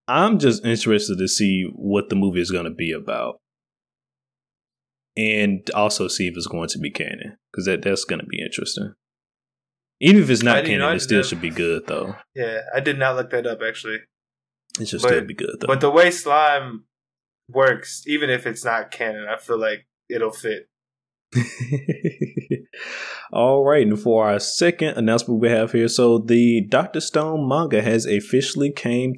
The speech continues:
Speaker 1: to an end. Um, Doctor Stone was another one of the new gen mangas, not mangas, anime that has coming out recently. It's about our young protagonist who was a science person, a scientist, not a science person, a scientist. <laughs> I'm just butchering everything today.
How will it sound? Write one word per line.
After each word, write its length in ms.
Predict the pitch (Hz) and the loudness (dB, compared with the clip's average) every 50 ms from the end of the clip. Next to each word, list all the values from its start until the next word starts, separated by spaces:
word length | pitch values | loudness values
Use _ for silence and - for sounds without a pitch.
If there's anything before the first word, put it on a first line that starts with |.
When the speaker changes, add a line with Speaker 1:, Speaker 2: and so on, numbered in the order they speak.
| - - | -2 0
Speaker 1:
to 180 | 123 117 113 - - | 0 0 0 0 -2
an 300 | - 101 101 98 - - _ _ | -2 0 0 0 -2 -4 _ _
end. 880 | 98 104 110 107 107 104 101 98 92 87 82 82 82 - - - - _ _ _ _ _ _ _ _ _ _ _ - | -2 0 2 2 4 4 2 2 0 -2 -6 -8 -12 -12 -12 -14 -14 _ _ _ _ _ _ _ _ _ _ _ -6
Um, 260 | - 98 95 95 95 101 | -4 -2 -2 -2 0 0
Doctor 260 | 107 107 104 - 110 | 0 0 0 -2 -4
Stone 260 | - - 120 110 104 | -2 0 0 2 2
was 120 | 101 95 101 | 2 2 2
another 360 | 98 101 104 107 107 110 104 | 2 2 4 4 4 4 4
one 180 | 101 104 104 104 | 2 4 4 4
of 100 | 104 101 | 4 4
the 100 | 101 98 | 4 4
new 180 | 101 104 107 101 | 4 4 2 2
gen 260 | 104 104 104 104 104 | 2 2 4 4 4
mangas, 400 | 101 104 104 104 107 107 104 107 | 4 4 2 2 2 0 0 -2
not 180 | 110 95 90 85 | -6 -6 -6 -6
mangas, 300 | 85 87 90 90 95 - | -6 -6 -4 -4 -4 -4
anime 280 | - 101 101 101 101 98 | -2 -2 -2 0 0 0
that 120 | 98 98 107 | 0 0 0
has 220 | 98 95 95 - | -2 -2 -4 -4
coming 280 | - - 101 101 101 98 | -2 0 0 2 2 0
out 140 | 101 98 - | 0 0 0
recently. 500 | 104 110 110 - 117 113 113 120 127 127 | 0 -2 0 0 2 2 2 2 2 0
It's 200 | - - 101 - | -4 -4 -4 -2
about 480 | 95 87 - - 92 92 95 92 90 - - _ _ _ _ - - | -4 -4 -2 -2 -2 0 0 0 -2 -4 -10 _ _ _ _ -14 -6
our 220 | - 104 98 95 92 | -4 -2 -2 -2 -4
young 300 | 92 98 98 95 95 95 | -2 -4 -4 -4 -4 -2
protagonist 640 | - 98 - - 98 98 101 104 101 104 107 - | -2 -2 0 0 0 0 0 2 2 0 0 0
who 80 | 117 104 | 0 0
was 160 | 92 90 87 | 0 -2 -2
a 80 | 90 87 | -2 -2
science 540 | - - 107 107 110 113 120 120 - - | -2 -2 0 0 0 0 0 -2 -4 -8
person, 520 | - _ - - 117 135 - - 156 170 165 - | -8 _ -4 -2 -2 -2 -2 -4 -6 -6 -4 -4
a 80 | 98 | -2
scientist, 480 | - - 104 107 113 - - - - - | -2 0 0 0 0 0 -2 -4 -4 -4
not 140 | 78 78 - | -6 -6 -4
a 20 | |
science 240 | - 90 82 80 82 | -4 -6 -6 -6 -4
person, 320 | - 101 95 - - - | -2 -2 -2 -2 -2 -2
a 100 | 87 90 | -2 -2
scientist. 680 | - - 101 101 104 107 139 - - 120 127 - - - | 0 0 0 0 2 2 2 4 4 2 2 0 -2 -4
<laughs> 40 | - | -4
I'm 800 | 113 113 - - 135 131 - 156 135 - - 127 - - 123 107 | -4 -4 -2 -2 -2 0 0 -2 0 0 0 -2 0 -2 -6 -6
just 360 | - - - 123 113 107 110 107 | -6 -2 -2 -2 -2 -2 0 4
butchering 380 | 127 131 131 - 117 107 110 | 4 4 4 4 0 -2 2
everything 560 | 120 127 135 - 127 123 - 131 131 135 123 | 2 2 2 2 -2 -2 -2 -2 -2 -2 -2
today. 500 | 107 107 104 110 113 120 127 - 156 147 | -2 -2 0 2 2 2 2 2 0 -4